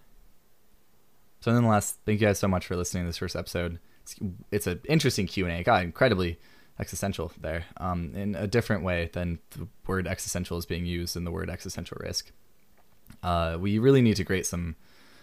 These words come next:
uh, proper vocabulary, like, like some shorthands for, you know, when I, when I use existential in terms of existential philosophy or psychology, and then existential in terms of, you know, X risk.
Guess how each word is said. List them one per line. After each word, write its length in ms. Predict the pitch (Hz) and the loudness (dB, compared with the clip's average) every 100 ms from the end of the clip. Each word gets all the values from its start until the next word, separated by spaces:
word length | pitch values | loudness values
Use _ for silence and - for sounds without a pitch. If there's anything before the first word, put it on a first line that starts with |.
| - - - | -20 -12 0
uh, 140 | 90 | 0
proper 460 | - 110 101 104 92 | 4 6 6 6 4
vocabulary, 800 | 90 87 90 87 90 87 87 | 2 2 2 2 0 0 0
like, 200 | 87 95 | 0 0
like 140 | 95 90 | 0 0
some 160 | - | 2
shorthands 720 | 101 - 110 98 101 90 90 | 2 4 4 4 2 2 0
for, 340 | - 92 87 82 - - - - | 0 0 0 -2 -10 -20 -20 -2
you 80 | 104 | 2
know, 60 | |
when 120 | 95 | 4
I, 160 | 98 95 | 4 4
when 120 | 98 | 2
I 60 | 98 | 2
use 180 | 95 92 | 2 0
existential 500 | 95 - 98 95 95 | -2 -2 0 2 0
in 80 | |
terms 220 | 92 95 92 | 0 0 0
of 60 | |
existential 680 | 90 - 101 90 98 87 82 | -2 0 -2 0 2 0 0
philosophy 580 | - 104 90 90 98 - | 2 4 6 4 2 0
or 60 | 87 | -2
psychology, 600 | - 90 92 90 87 87 | 0 0 2 2 2 0
and 80 | 85 | 0
then 140 | 90 | -2
existential 500 | - - - 87 - | -2 -6 -4 -2 -2
in 80 | 85 | -4
terms 240 | - 85 | -4 -2
of, 220 | 85 82 - - - - - | -2 -4 -10 -20 -20 -20 -6
you 120 | 95 | -2
know, 100 | 82 85 | -2 -2
X 240 | - 92 - | -2 -2 -2
risk. 320 | - - - | -4 -4 -8